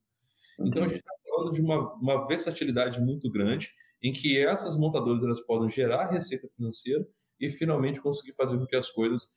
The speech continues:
Speaker 1: é, tenham muito mais fluidez. <coughs> Depois a gente
Speaker 2: Legal.
Speaker 1: tem falado de metaverso, mobile payment marketing, falando a respeito de neobanks,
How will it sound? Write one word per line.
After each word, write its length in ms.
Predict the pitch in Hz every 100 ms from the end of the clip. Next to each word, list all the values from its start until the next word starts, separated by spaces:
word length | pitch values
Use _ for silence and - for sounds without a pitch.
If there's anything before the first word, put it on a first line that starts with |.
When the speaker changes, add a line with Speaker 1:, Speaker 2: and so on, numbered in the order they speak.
| _ _
Speaker 1:
é, 420 | - 110 110 107 92 - -
tenham 240 | 120 123
muito 180 | 120 120
mais 180 | 120 120
fluidez. 540 | - 123 151 92 92 - _ _ - _ _ _ -
<coughs> 760 | - - - - - - -
Depois 260 | 208 208 156
a 40 |
gente 100 | 151
Speaker 2:
Legal. 60 | -
Speaker 1:
tem 120 | - -
falado 260 | 131 127
de 80 | 120
metaverso, 640 | 180 127 147 117 127 147 - - _ _ -
mobile 460 | 117 113 113 131 131
payment 320 | 123 123 123
marketing, 520 | 113 117 123 127 - - _ _ _
falando 260 | 117 110 139
a 40 |
respeito 360 | 143 - 120 -
de 120 | 131
neobanks, 680 | 131 131 113 120 156 -